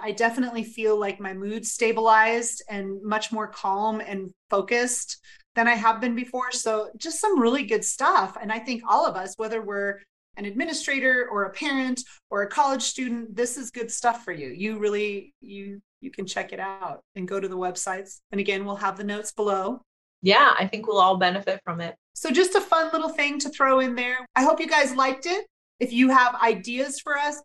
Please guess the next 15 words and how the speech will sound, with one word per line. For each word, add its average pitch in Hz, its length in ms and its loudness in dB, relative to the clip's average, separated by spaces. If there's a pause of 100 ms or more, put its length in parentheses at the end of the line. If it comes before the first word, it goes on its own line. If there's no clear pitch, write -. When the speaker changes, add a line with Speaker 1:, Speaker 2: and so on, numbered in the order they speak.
(140)
Speaker 1:
please 262 580 -2
message 226 540 0
us. 262 480 -2 (120)
Wherever 233 360 -2
you're 262 220 0
listening 254 300 -6
to 240 60 -6
your 233 120 -2
podcast, 277 600 2
you 285 80 -16
can 277 140 -8
leave 277 160 -6
us 277 120 -8
a 277 60 -6
message. 269 520 -4